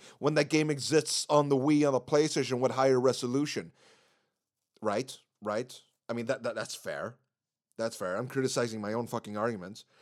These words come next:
So let's go to Resident Evil four. Let's go to Resident Evil four. Resident Evil four was an exclusive for the GameCube. Was. Should that go to, to the o-, holy why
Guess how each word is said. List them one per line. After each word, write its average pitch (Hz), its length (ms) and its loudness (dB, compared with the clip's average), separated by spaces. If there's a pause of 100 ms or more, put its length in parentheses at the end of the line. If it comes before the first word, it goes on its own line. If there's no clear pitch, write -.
(120)
So 139 120 2
let's 139 180 4
go 160 120 4
to 147 140 -2
Resident 98 260 -4
Evil 87 140 -10
four. - 320 -18 (420)
Let's 92 140 -16
go 107 120 -10
to 110 100 -10
Resident 104 260 -6
Evil 104 100 -6
four. - 320 -14 (760)
Resident 269 320 8
Evil 269 140 4
four 185 300 6
was 156 140 4
an 151 60 -6
exclusive 160 540 0
for 135 100 -2
the 107 40 -4
GameCube. 107 420 -10 (1000)
Was. 123 580 -2 (1700)
Should - 560 -2 (220)
that 160 600 4
go 139 460 8 (220)
to, 131 520 2 (520)
to 170 140 2
the 151 140 6
o-, 170 240 -6
holy 208 880 4 (520)
why 170 640 6